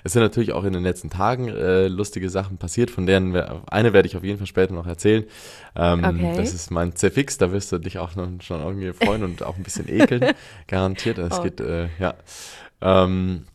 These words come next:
Speaker 1: und diese Woche ist ja, ähm, Nobelpreisvergabe, beziehungsweise
Speaker 2: Ja.
Speaker 1: Nominierung für Mo-, Nobelpreise.
Speaker 2: Mhm.
Speaker 1: Und da habe ich schon
Speaker 2: Mhm,
Speaker 1: richtig Bock
Speaker 2: mhm.
Speaker 1: drauf, weil, ne, heute ist ja auch der Tag der Physiologie in der Medizin. Das heißt, es kann also sein, dass diese M-R-N-A-Impfstoffe jetzt auch zumindest eine Nominierung bekommen.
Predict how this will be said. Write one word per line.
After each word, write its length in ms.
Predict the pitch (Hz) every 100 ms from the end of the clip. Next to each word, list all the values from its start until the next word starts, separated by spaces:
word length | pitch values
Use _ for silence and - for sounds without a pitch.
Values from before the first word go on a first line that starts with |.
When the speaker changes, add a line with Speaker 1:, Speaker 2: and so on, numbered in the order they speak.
| _ _ - - -
Speaker 1:
und 640 | 110 101 95 95 92 90 -
diese 200 | 104 113
Woche 200 | 110 123
ist 260 | 92 101 -
ja, 460 | 101 92 92 90 87 _ _ -
ähm, 840 | 85 85 82 82 80 80 80 80 78 - - - - -
Nobelpreisvergabe, 1120 | 95 101 113 - 113 123 - 117 113 135 147
beziehungsweise 600 | 104 110 104 101 95 95
Speaker 2:
Ja. 60 |
Speaker 1:
Nominierung 720 | 92 95 95 95 92 113 123 113
für 240 | - 98
Mo-, 140 | 92 90
Nobelpreise. 760 | 87 85 85 92 78 98 180
Speaker 2:
Mhm. 20 | 107
Speaker 1:
Und 40 |
da 40 | 78
habe 120 | 82
ich 60 | 85
schon 80 | -
Speaker 2:
Mhm, 60 |
Speaker 1:
richtig 240 | 90 - -
Bock 180 | 90
Speaker 2:
mhm. 40 | 82
Speaker 1:
drauf, 280 | 101 131 95
weil, 240 | 92 92 - - - -
ne, 260 | 107 120 101
heute 280 | 104 113 131
ist 340 | 123 95 -
ja 100 | 107
auch 100 | 95
der 120 | 104
Tag 280 | - 104 101
der 80 | 101
Physiologie 480 | - 101 95 95 107
in 80 | 95
der 80 |
Medizin. 640 | 92 90 87 - 113 131 147
Das 160 | 113
heißt, 200 | 101 104 101
es 80 | -
kann 180 | 104
also 220 | 85 95 90
sein, 320 | 80 78 104
dass 180 | 98 -
diese 240 | 98 92
M-R-N-A-Impfstoffe 1120 | - 85 82 90 85 85 76 117 123 123 117
jetzt 260 | 117 113 -
auch 180 | 101 98
zumindest 480 | 113 110 110 104 110
eine 80 | 107
Nominierung 540 | 104 104 92 85 85
bekommen. 540 | 85 - 80 85 131